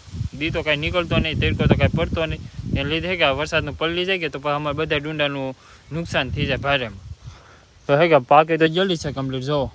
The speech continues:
પણ હે કે આ વાતાવરણ જોઈને હે કે અમે ખમી ગયા છીએ, એટલે નીણ પૂરતી હે કે અમે વાઢી લઈને બીજા બધા લણીને ધીમે ધીમે આવું બધું કામ કરી છે. એક આ હારે કરી નાખ્યું હોય કે તો પછી આ વરસાદ આવે ને તો બધા ડુંડા નાખવા ક્યાં એવું થાય, એટલા માટે.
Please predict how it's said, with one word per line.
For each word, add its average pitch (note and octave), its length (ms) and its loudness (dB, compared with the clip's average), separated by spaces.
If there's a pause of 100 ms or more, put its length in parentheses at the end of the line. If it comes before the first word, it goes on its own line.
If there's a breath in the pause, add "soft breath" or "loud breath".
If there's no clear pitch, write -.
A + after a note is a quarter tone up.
(400)
પણ C#3+ 200 -6
હે F#3 80 4
કે F3 160 -2 (480)
આ C3+ 100 2
વાતાવરણ F3 540 2
જોઈને F3 240 0
હે G3 60 -2
કે E3+ 80 -2
અમે D#3 160 -2
ખમી E3+ 300 -4
ગયા C3+ 140 0
છીએ, C#3 120 -6
એટલે C#3+ 140 -4
નીણ D#3+ 280 -6
પૂરતી F3 220 -8
હે G3 80 -6
કે E3+ 80 -6
અમે D3+ 140 -6
વાઢી D#3+ 340 -4
લઈને E3 240 -8
બીજા D3 180 -8
બધા C#3+ 240 -8
લણીને D3 380 -6
ધીમે C#3+ 320 -10
ધીમે C#3 160 -10 (1000 loud breath)
આવું C#3+ 200 2
બધું C#3+ 180 -4
કામ C#3+ 180 0
કરી F3+ 240 -2
છે. D#3+ 140 -4
એક C#3 100 -2
આ C#3+ 120 4 (140)
હારે D#3+ 200 2
કરી F3 180 -4
નાખ્યું G3 260 -2
હોય F#3+ 100 -4
કે D#3 80 -4
તો D3+ 100 -8
પછી D#3 220 -4
આ C#3 100 2
વરસાદ D#3 260 -2
આવે F3+ 100 0
ને E3 100 -4
તો C#3 60 -6
બધા C#3 220 -4
ડુંડા D3 340 -6
નાખવા F3 380 0
ક્યાં C#3 140 -2 (460 loud breath)
એવું D#3 260 -2
થાય, D#3 220 -2 (520)
એટલા D3+ 240 -4
માટે. A#2 220 -8